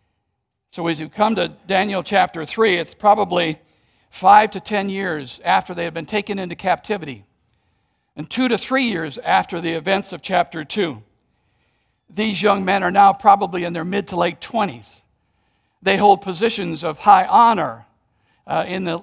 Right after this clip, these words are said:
in the land of Babylon. Daniel isn't mentioned in our story, but he also has a place of honor, and he may have been away on business. We just don't know. But to understand chapter three, w-, we need to go back to chapter two.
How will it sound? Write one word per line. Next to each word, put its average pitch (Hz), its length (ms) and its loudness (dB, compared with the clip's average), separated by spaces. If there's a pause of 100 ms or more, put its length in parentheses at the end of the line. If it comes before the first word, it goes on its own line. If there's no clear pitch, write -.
in 180 120 -12
the 165 80 -8
land 185 260 -2
of 143 120 -8
Babylon. 143 640 0 (1160)
Daniel 214 380 0
isn't 180 280 0
mentioned 196 400 -4
in 151 100 -6
our 143 180 -2
story, 214 480 0 (540)
but 175 160 -2
he 202 140 -6
also 190 380 2
has 160 220 -2
a 147 60 -10
place 175 440 -4
of 147 120 -12
honor, 180 400 2
and 156 200 -6
he 156 160 -10
may 190 160 -2
have 180 120 -2
been 165 280 -4 (320)
away 190 320 2
on 175 140 0
business. 147 500 -4
We 151 100 -8
just 180 280 -10
don't 156 260 -6
know. 120 300 -8 (1040)
But 202 100 -2
to - 80 -6
understand 240 540 0
chapter 214 420 0
three, 254 320 -4
w-, 170 240 -6
we 208 320 -14
need 226 200 -4
to 190 140 -4
go 185 160 -4
back 190 260 2
to 170 60 -10
chapter 160 420 -4
two. 196 360 -6